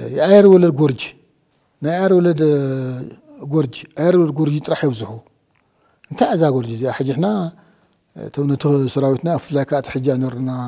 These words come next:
ሓደ ክልተ ወጠለኒ ነፈርቲ ሪኣኹም ኣለዋ፣ ገለ ቀይሕ መይሕ ወሊዑ ደስ ሰጢዕኹም ኣለኹ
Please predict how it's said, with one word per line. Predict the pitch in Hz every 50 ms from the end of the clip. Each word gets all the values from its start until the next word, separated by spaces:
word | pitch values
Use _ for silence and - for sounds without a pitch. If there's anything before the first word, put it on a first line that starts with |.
| 123 120 117 120 - _ _ _ _ _ _
ሓደ | - 135 135 123 127 127 127 123 123 127 123 123 - _ _ _ _ _ _ _ _
ክልተ | - 135 - 139
ወጠለኒ | 131 131 - 139 139 147 170 190 202 208 - - - _ _ _ _ _ _ _ _ _ _ _ _ _ _ -
ነፈርቲ | 160 165 156 196 208 208 202 220
ሪኣኹም | 214 185 165 160 151 151 143
ኣለዋ፣ | 131 127 123 120 117 113 110 113 117
ገለ | 123 151 156 180
ቀይሕ | 170 190 185 - -
መይሕ | 175 175 180 160
ወሊዑ | 156 160 147 147 143 143 127
ደስ | 135 151 151 135 117 - - _ - - _ _ _ -
ሰጢዕኹም | - - 160 147 151 139 - - 147
ኣለኹ | 143 131 123 120 113